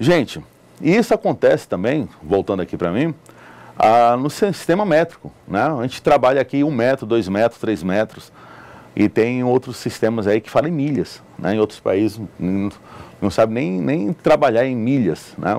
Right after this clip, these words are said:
Como, ou não sabe nem o que é metro, quer dizer, sabe que existe o metro, mas milhas, né? A gente, "Ah, qual é a minha altura?" Um metro e oitenta e cinco, oitenta e seis, mas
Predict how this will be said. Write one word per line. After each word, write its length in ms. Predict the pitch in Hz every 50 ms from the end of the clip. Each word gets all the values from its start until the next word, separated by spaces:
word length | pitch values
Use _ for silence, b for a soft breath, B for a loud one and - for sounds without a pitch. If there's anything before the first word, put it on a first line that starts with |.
| - 82 - - - - - _
Como, 260 | - - - - -
ou 160 | 104 104 98 92
não 80 | 92
sabe 160 | - 113 107
nem 80 | 127 151
o 40 | 156
que 140 | - - 190
é 80 | 170
metro, 280 | 120 110 117 110 - -
quer 100 | 87 80
dizer, 120 | 78 -
sabe 220 | - - 156 170 -
que 80 | -
existe 240 | 147 117 120 110 -
o 40 | 147
metro, 280 | 110 107 117 131 -
mas 240 | 143 147 156 156 104
milhas, 440 | 104 120 131 131 107 78 73 - - B B B B B B B B
né? 240 | - 78 85 104 - B B B B B B B
A 80 | -
gente, 140 | 117 117 -
"Ah, 140 | - 156 120 104 -
qual 120 | - 151 -
é 20 |
a 40 | 175
minha 140 | 180 190 185
altura?" 420 | 175 143 - 151 151 143 127 117
Um 80 | 113 117
metro 440 | 113 123 143 170 170 - - 156
e 140 | 160 160 156
oitenta 480 | 160 160 135 - - 151 151 147 - 156
e 80 | 135
cinco, 380 | 127 - - 147 151 143 - 120
oitenta 280 | 117 - 135 127 135 143
e 60 | 131
seis, 380 | - - 143 131 113 95 82
mas 400 | 101 104 113 120 123 110 - -